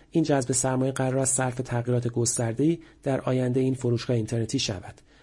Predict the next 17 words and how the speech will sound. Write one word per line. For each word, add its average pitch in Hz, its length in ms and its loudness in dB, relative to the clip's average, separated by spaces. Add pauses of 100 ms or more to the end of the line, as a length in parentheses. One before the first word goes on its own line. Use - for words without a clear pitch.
(120)
یکی 165 200 2
از 160 120 2
همین 139 200 2
تغییرات، 127 520 0 (240)
افزایش 147 520 2
سه 135 220 2
برابری 123 520 2
نیروهای 123 380 2
این 143 140 4
استارتاپ 101 460 -2
است. - 300 -10 (320)
شنبه 170 380 2
این 170 180 0
هفته، 151 300 -2
تاکسی 151 440 2
روسی 135 300 2
ماکسیم 127 500 0